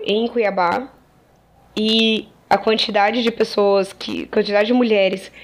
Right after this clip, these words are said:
que eu ouvi nesse episódio do Ponto G, que são do Mato Grosso, que são líderes sindicais, eram, né, infelizmente,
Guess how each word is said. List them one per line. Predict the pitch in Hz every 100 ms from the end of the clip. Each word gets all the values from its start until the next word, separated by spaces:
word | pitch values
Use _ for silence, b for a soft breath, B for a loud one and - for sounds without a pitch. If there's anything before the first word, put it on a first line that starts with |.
| B B B B -
que | - 202
eu | 190
ouvi | 202 202 196 202 202 76 -
nesse | 202 202 196 269 - 233 208 190 - _
episódio | - 202 190 202 202 208
do | 196 196 196
Ponto | 196 208 208 208
G, | 190 190 202 - - _ -
que | -
são | 220 - 233 285
do | 269
Mato | 233 226
Grosso, | 208 202 220 220 - - B B B B B
que | -
são | - 220 220 247
líderes | 220 214 226 220
sindicais, | - 220 - - 180 190 185 -
eram, | 180 185 180 180
né, | 175 220
infelizmente, | 190 - 190 180 180 180 -